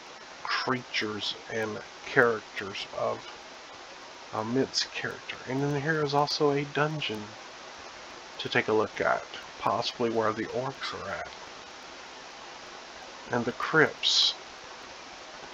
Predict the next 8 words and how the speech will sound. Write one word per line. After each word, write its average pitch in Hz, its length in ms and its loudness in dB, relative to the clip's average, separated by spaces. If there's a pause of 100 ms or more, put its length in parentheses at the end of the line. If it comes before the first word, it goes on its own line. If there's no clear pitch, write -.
(2000)
So, 120 320 12 (540)
just 143 220 6
got 143 140 10
inspired 123 380 4
by 120 80 12
being 123 200 6
her 113 160 4
twelve-year-old 107 720 4